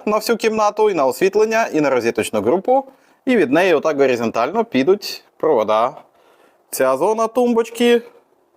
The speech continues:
це зона тумбочки. Тут посередині буде стояти кровать між тумбочками. Тут зона Т В, там туалетний столик. І тут вимикачі в кімнаті.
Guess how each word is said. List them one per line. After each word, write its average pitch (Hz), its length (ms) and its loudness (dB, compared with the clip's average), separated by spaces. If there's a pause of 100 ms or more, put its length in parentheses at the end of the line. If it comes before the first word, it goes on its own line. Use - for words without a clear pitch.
(360)
це 131 300 0
зона 185 340 0
тумбочки. 220 680 0
Тут 202 220 0
посередині 139 580 0
буде 117 300 0
стояти 107 480 -2
кровать 113 1000 0
між 190 260 -2
тумбочками. 214 600 -2 (1800)
Тут 175 260 2
зона 123 360 0
Т 117 220 -2
В, 214 360 0 (840)
там 160 240 -2
туалетний 123 580 0
столик. 262 540 -2 (680)
І 226 200 2
тут 208 300 0
вимикачі 151 720 0 (140)
в - 60 -20
кімнаті. 107 540 -4